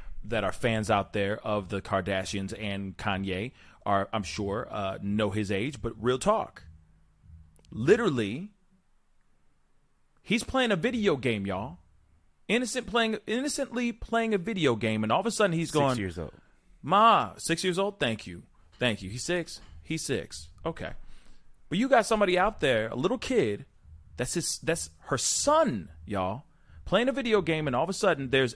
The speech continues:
Speaker 1: a teaser on there going, "Come and get the new sex tape with Ray J and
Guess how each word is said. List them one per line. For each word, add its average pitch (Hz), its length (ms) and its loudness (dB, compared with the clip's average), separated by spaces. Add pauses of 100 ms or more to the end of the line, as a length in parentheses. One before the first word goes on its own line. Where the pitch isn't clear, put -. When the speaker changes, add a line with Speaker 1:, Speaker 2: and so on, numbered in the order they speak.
Speaker 1:
a 117 340 -2 (600)
teaser 208 580 0
on 110 220 0
there 101 180 2
going, 101 240 -4 (240)
"Come 226 220 2
and 156 120 0
get 196 260 -2
the 127 80 -2
new 151 340 0
sex - 400 -8
tape 165 340 -8
with 185 180 -10
Ray 185 220 -4
J 170 400 -4
and 143 400 -6